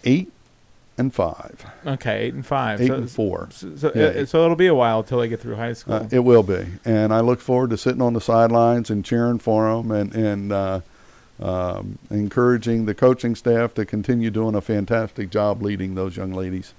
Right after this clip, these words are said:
Speaker 2: But, but, but could you imagine waking up and not feeling joy or a thrill for, for, for the job anymore? I mean, it, it seems sort of hard to picture at the moment.
Speaker 1: Uh, it is.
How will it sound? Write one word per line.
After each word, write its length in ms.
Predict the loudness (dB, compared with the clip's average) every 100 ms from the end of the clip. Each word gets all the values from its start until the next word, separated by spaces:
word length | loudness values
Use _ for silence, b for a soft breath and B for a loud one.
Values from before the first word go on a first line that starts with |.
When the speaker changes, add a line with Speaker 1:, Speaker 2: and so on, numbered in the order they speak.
| -4
Speaker 2:
But, 240 | 6 6
but, 200 | 8 4
but 140 | 2 -4
could 140 | 0
you 80 | 0
imagine 400 | 4 2 2 -2
waking 240 | -2 -2
up 180 | -2 -2
and 100 | -2
not 360 | 0 0 -2 -6
feeling 760 | -4 -2 -2 -4 -6 -8 -10 -16 _ -18
joy 360 | -2 2 2 2
or 420 | 2 2 0 -2 -8 -12
a 80 | -12
thrill 420 | -2 0 0 -2
for, 240 | -10 -12
for, 160 | -12 -16
for 220 | -6 -6
the 80 | -4
job 320 | -4 -4 -4
anymore? 480 | -8 -6 -4 -4 -4
I 60 | -4
mean, 140 | -2
it, 280 | -2 -2 -4
it 80 | -6
seems 240 | -4 -6 -6
sort 260 | -4 -4
of 80 | -2
hard 160 | -4 -4
to 80 |
picture 300 | -6 -8 -8
at 80 | -14
the 80 | -12
moment. 400 | -12 -8 -8 -8
Speaker 1:
Uh, 160 | -10 -4
it 240 | 2 4 4
is. 400 | 2 2 -2